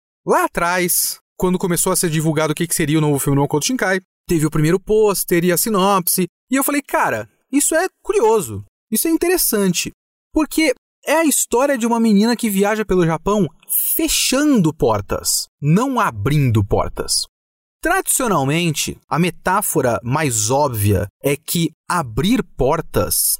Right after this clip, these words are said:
é positivo. Abrir portas é como construir pontes, é você criar ligações.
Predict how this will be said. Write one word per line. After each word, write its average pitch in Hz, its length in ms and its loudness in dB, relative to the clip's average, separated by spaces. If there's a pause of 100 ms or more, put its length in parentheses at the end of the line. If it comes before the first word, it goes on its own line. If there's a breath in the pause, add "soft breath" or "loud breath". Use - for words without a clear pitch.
(140)
é 160 80 -2
positivo. 135 680 0 (360)
Abrir 160 300 -2
portas 180 400 -2
é 175 80 2
como 175 260 0
construir 170 520 2
pontes, 123 560 2
é 127 80 4
você 139 240 -2
criar 160 600 -2
ligações. 151 680 0